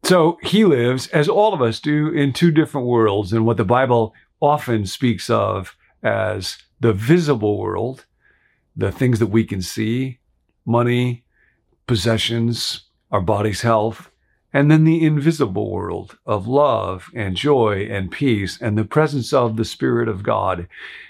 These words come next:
And we must learn, if we're gonna impact the visible world, to actually pay attention to the invisible world.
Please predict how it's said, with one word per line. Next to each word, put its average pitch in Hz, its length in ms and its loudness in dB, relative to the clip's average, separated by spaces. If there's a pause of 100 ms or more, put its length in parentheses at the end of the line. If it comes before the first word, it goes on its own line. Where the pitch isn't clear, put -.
And 110 240 2
we 120 80 6
must 131 320 0
learn, 110 400 2 (160)
if 117 220 -2
we're 131 60 6
gonna 117 200 4
impact 156 480 2
the 113 80 0
visible 127 460 0
world, 107 300 2
to 120 100 -2
actually 107 340 -2
pay 110 220 0
attention 107 460 -4
to 117 100 2
the 123 180 2
invisible 98 580 0
world. 92 300 -12